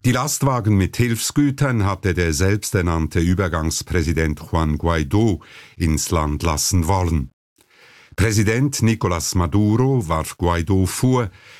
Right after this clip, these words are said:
mit der Aktion eine militärische Intervention der U S A zu provozieren. Guaidó will morgen in der kolumbianischen Hauptstadt Bogotá mit U-S-Vizepräsident Mike Pence und mehreren lateinamerikanischen Außenministern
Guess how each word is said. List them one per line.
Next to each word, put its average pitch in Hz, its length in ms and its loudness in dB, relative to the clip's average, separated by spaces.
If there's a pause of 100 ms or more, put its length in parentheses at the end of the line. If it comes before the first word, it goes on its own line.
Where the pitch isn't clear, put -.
mit 117 180 0
der 110 120 -4
Aktion 127 640 0
eine 90 220 0
militärische 98 800 0
Intervention 87 1000 0
der 82 180 0
U 87 140 4
S - 240 -2
A 95 260 -6
zu - 220 -6
provozieren. 85 1040 -2 (1000)
Guaidó 113 560 2
will 98 200 2
morgen 98 640 0
in 92 160 2
der 85 100 0
kolumbianischen 87 880 0
Hauptstadt 80 640 -4
Bogotá 87 640 -2 (340)
mit 98 240 -2
U-S-Vizepräsident 90 1500 0
Mike 78 360 -2
Pence 101 500 0 (240)
und 110 260 0
mehreren 104 600 2
lateinamerikanischen 82 1300 0
Außenministern 87 1120 0